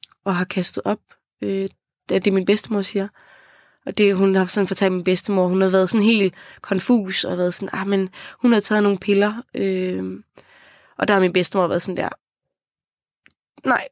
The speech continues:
det har, det, det er ikke godt, det der," agtigt, og havde ringet til en psykiater og sagt, "Du skal indlægge hende.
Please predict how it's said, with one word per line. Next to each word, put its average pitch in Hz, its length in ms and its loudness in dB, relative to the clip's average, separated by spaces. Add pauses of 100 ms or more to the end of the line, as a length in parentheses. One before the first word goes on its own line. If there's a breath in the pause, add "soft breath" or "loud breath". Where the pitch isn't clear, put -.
(100)
det 277 100 4
har, 247 220 2 (160)
det, 240 120 -6 (200)
det 262 100 4
er 247 40 4
ikke 208 160 -2
godt, 185 240 0
det 185 100 -2
der," 185 120 2
agtigt, 185 480 -4
og 180 220 0 (460 loud breath)
havde 190 200 2
ringet 190 200 2
til 208 100 0
en 190 60 2
psykiater 185 460 0
og 170 60 -2
sagt, 180 260 -4
"Du 185 80 -2
skal - 160 -2
indlægge 196 360 2
hende. 175 140 -4